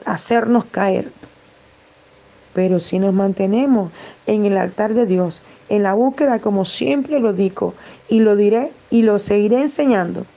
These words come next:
que lo que trae fruto, lo que trae respuesta, lo que trae sanidad, lo que trae liberación, lo que trae restauración, lo que trae la liberación de los malos pensamientos, de las malas actitudes, de salir del pecado, es el altar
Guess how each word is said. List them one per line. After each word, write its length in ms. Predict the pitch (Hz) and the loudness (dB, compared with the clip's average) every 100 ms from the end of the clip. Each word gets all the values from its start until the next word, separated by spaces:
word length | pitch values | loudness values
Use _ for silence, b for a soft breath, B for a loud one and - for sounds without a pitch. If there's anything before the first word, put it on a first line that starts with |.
| _ _ _ _ _ _ | _ _ _ _ _ _
que 140 | - 180 | -4 -2
lo 180 | 170 | -2
que 120 | 170 175 | -2 -4
trae 240 | 196 214 | -2 -4
fruto, 520 | 208 220 226 226 170 170 B - | -2 0 0 0 -6 -6 B -2
lo 180 | 196 | -2
que 140 | 185 180 | -2 -4
trae 200 | 202 202 | 0 0
respuesta, 640 | 196 202 - 208 - 175 165 B B | -2 -4 -4 -4 -4 -8 -8 B B
lo 140 | 196 | -4
que 100 | 196 | -2
trae 220 | 196 196 208 | -4 -2 -2
sanidad, 500 | 208 220 196 202 190 | 0 0 2 2 0
lo 120 | 175 | -2
que 100 | 175 | -2
trae 180 | 190 196 | -2 0
liberación, 560 | 208 196 180 - 202 | 2 2 0 -2 -2
lo 100 | 190 | -2
que 120 | 180 | -4
trae 140 | 180 185 | -4 -2
restauración, 680 | 202 196 208 190 165 190 190 B B - | -2 -2 -2 -2 -4 -4 -4 B B -6
lo 100 | 202 | -4
que 120 | 202 | 0
trae 180 | 202 220 | 0 0
la 100 | 233 | 2
liberación 560 | 240 214 202 - 214 | 2 2 0 -2 -2
de 60 | 226 | 0
los 180 | 226 214 | 0 -2
malos 240 | 226 233 | -2 -2
pensamientos, 960 | 233 226 202 - 190 220 277 269 - - B B - | -4 -6 -4 -4 -2 0 0 0 -2 -2 B B -4
de 60 | |
las 120 | 190 | -2
malas 300 | 180 196 220 | 0 0 0
actitudes, 720 | 233 220 208 226 247 302 269 - B B | 0 -2 0 0 2 2 0 -2 B B
de 80 | 208 | -4
salir 300 | - 196 208 | -2 -2 0
del 220 | 220 254 | 0 0
pecado, 600 | 247 220 - 320 262 - - B B - | -2 -2 -2 -2 -2 -4 -6 B B -8
es 420 | - 214 214 - - | -2 0 0 -2 -2
el 180 | 208 | 0
altar 680 | 190 180 - - 190 185 180 | 0 -2 -6 -4 0 0 -4